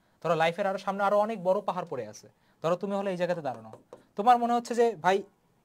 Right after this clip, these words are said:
এই পাহাড়টাই মনে হয় সবকিছু, ঠিক আছে?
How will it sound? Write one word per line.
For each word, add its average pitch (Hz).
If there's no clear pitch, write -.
এই 277
পাহাড়টাই 233
মনে 220
হয় 220
সবকিছু, 196
ঠিক 156
আছে? -